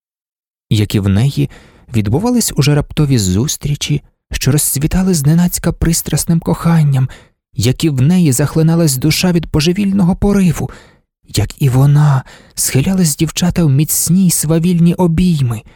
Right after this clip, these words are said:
як і вона, віддавались вони з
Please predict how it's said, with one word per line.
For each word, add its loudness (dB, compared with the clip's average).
як -4
і 2
вона, 2
віддавались -2
вони -2
з -4